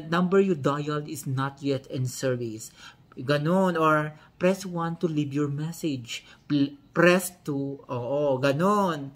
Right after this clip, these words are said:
Ganun gawin mo. Yung mga <laughs> itinuturo ni Kakumars kay Labore team. O, tumawag sa akin. "Hello?" Hindi, ay, agent pala binabaan ko. "Huwag mo sagutin pag may tawag na ganyan." Sabihin mo, "The number you, uh,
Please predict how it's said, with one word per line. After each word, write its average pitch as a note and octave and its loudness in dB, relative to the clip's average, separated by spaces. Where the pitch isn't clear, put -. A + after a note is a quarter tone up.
Ganun D4+ 0
gawin C#4 -2
mo. C4 -6
Yung G#3+ -2
mga G3+ -2
<laughs> - -12
itinuturo G3+ 4
ni F3+ -2
Kakumars D#3+ -2
kay D#3 0
Labore C3 -2
team. C3 -8
O, C#3+ -8
tumawag C#3+ -6
sa B2 -10
akin. A#2+ -6
"Hello?" G3 8
Hindi, - -10
ay, G3 -2
agent D3+ 0
pala C#3 -4
binabaan B2+ -8
ko. D#3 -12
"Huwag E3+ -8
mo D#3+ -4
sagutin D3 -6
pag C#3 -10
may C#3 -8
tawag B2 -4
na A#2+ -12
ganyan." A#2 -6
Sabihin D3+ 0
mo, B2+ -4
"The D#3+ 2
number D3+ -2
you, D#3 -4
uh, C#3 -6